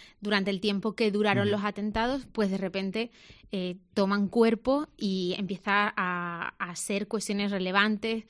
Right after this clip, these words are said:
Speaker 1: y una de ellas es la impunidad, el alto índice de impunidad que había en torno a los más de ochocientos cincuenta asesinatos que había perpetrado la organización terrorista.
Speaker 2: Claro, habría que aquí definir qué es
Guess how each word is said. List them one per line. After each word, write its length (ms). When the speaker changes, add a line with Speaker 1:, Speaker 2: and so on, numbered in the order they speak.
Speaker 1:
y 120
una 180
de 100
ellas 460
es 180
la 80
impunidad, 680
el 160
alto 280
índice 320
de 60
impunidad 460
que 120
había 420
en 180
torno 280
a 40
los 200
más 260
de 280
ochocientos 680
cincuenta 380
asesinatos 580
que 140
había 120
perpetrado 600
la 100
organización 540
terrorista. 500
Speaker 2:
Claro, 200
habría 280
que 120
aquí 380
definir 720
qué 320
es 220